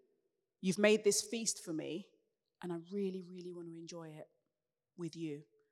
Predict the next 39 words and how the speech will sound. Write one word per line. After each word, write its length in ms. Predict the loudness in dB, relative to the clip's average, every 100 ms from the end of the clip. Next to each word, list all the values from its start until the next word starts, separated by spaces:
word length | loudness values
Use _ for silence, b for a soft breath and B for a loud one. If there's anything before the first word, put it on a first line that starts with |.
| _
And 100 | -4
I 40 | -4 -2
really 360 | 0 4 4 2
want 200 | -2 -4
you 80 | -4
to 140 | -8
help 280 | -8 -4 -4
me 140 | -2 -4
to 120 | -2
take 200 | 0 0 8
all 280 | 10 10 8
the 100 | 6
stuff 520 | 4 4 2 2 -4 b b b
out 200 | 6 6
of 100 | 6
the 60 | 4
way 400 | 4 4 2 -4 -8 b b b 2
that 100 | 4
would 140 | 6
stop 320 | 6 6 4
me 340 | 4 0 0 -8
from 200 | -2 2
enjoying 540 | 2 4 6 6 4 0 -2
the 80 | -2
feast 560 | 4 4 6 0 0 -12 _
that 120 | 2
you 100 | 2
have 180 | 2 -4
for 140 | -8
me." 240 | -8 -10 -10 _ _ _ _ _ _ _ _ _ _ _ _ _ _ _ _ _ _ _ _ _ _ _ _ _ _ _ -2
And 100 | 2
so 120 | 2 4
God 240 | 4 4
serves 360 | 2 4 2 2
us 100 | -2
that 160 | 0
dose 220 | 8 8
of 100 | 8
forgiveness. 840 | -8 -8 -8 -6 -6 -4 -4 -4